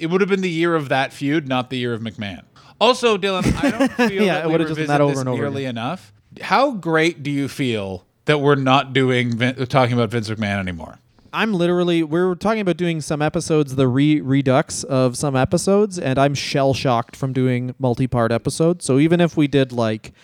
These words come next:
Speaker 2: Triple H, it would be, like, one one-hour episode on Triple H. We're done here.
Speaker 1: Yeah, we're all, we'll only do tri-, let's, well, then we can only do Triple, let's just do Triple H only as the,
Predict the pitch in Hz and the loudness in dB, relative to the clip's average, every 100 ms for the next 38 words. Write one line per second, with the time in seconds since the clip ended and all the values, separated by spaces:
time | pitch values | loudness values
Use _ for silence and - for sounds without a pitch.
0 | _ _ - - 151 127 123 156 - 131 | _ _ -6 -2 2 2 4 2 2 0
1 | 127 117 113 117 135 139 131 131 131 127 | 2 0 0 0 2 0 2 2 4 4
2 | 117 117 120 - 117 107 104 123 117 120 | 4 2 0 -2 0 0 0 -2 0 -2
3 | 113 113 - 127 117 110 120 147 92 - | -2 -4 -2 -2 0 -2 0 0 0 -2
4 | 151 175 160 160 180 165 175 202 202 160 | 0 2 2 2 2 2 -2 -4 -6 -8
5 | 185 170 165 214 185 180 196 202 214 220 | -10 -8 -6 -6 -6 -8 -6 -6 -4 -2
6 | 233 233 220 220 208 196 190 233 208 214 | 0 -2 -2 0 0 -2 -4 -6 -4 -6
7 | 208 - 196 180 185 180 147 165 170 165 | -6 -2 -2 0 -2 -2 -2 -2 -2 0
8 | 160 151 151 147 - - | 0 -2 -4 -4 -4 -4